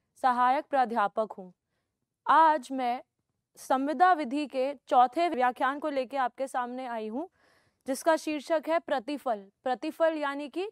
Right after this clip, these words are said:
कंसिडरेशन। इस व्याख्यान में हम निम्नलिखित विषयों पर चर्चा करेंगे। पहला, भारतीय संविदा अधिनियम अठारह सौ बहत्तर के तहत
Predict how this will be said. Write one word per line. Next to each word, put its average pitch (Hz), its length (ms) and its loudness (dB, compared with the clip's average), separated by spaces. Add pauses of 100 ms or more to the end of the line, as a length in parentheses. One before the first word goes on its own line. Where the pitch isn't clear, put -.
कंसिडरेशन। 247 840 -2 (840)
इस 359 380 0
व्याख्यान 294 520 2
में 285 320 -4
हम 285 140 -4
निम्नलिखित 294 720 -4
विषयों 277 380 -4
पर 302 160 -2
चर्चा 254 380 0
करेंगे। 240 480 -4 (380)
पहला, 233 380 0 (600)
भारतीय 247 420 4
संविदा 285 520 2
अधिनियम 285 640 -2
अठारह 247 460 0
सौ 339 180 -4
बहत्तर 269 460 -2
के 302 160 -6
तहत 226 380 -2